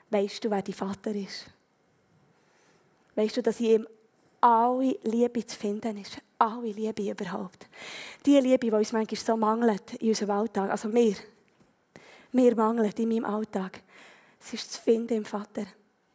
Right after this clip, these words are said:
Und ich finde es nur dann, wenn mein Vater Priorität hat in meinem Leben. Nur dann kann ich auf einmal Menschen anfangen lieben und, und, und Möglichkeiten anfangen,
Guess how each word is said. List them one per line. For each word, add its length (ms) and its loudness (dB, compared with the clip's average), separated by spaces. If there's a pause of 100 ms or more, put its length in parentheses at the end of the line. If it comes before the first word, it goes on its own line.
(1300)
Und 100 -12
ich 60 -6
finde 180 0
es 80 -2
nur 240 -2
dann, 240 0
wenn 160 -4
mein 80 -4
Vater 340 -4
Priorität 680 -2
hat 140 -6
in 120 -2
meinem 160 -2
Leben. 300 -2
Nur 200 0
dann 340 0 (300)
kann 200 -2
ich 120 -2
auf 100 -8
einmal 300 4 (440)
Menschen 380 2
anfangen 380 4
lieben 280 6
und, 280 -6
und, 180 -4 (120)
und 180 -4
Möglichkeiten 800 0
anfangen, 460 -2